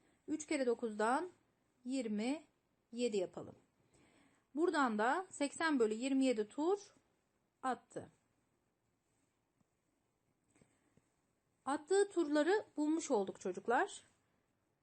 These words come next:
Turlarının toplamını bulacağız şimdi de. Yani beş artı seksen bölü yirmi yedi diyeceğiz. Beş kere yirmi yediden yüz otuz beş.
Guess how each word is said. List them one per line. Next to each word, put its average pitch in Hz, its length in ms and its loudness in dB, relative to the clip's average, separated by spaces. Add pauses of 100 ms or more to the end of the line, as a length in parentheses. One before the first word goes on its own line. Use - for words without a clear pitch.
(680)
Turlarının 339 580 0
toplamını 302 520 0
bulacağız 202 380 -2
şimdi 185 340 -6
de. 247 240 -2 (840)
Yani 240 520 -4
beş 277 460 0
artı 214 760 -2 (520)
seksen 277 880 -4
bölü 226 460 0 (200)
yirmi 240 320 -4
yedi 233 260 0
diyeceğiz. 190 680 -4 (580)
Beş 359 220 2
kere 349 180 2
yirmi 277 300 2
yediden 226 520 2 (640)
yüz 254 180 -4
otuz 220 300 -4
beş. 262 420 -4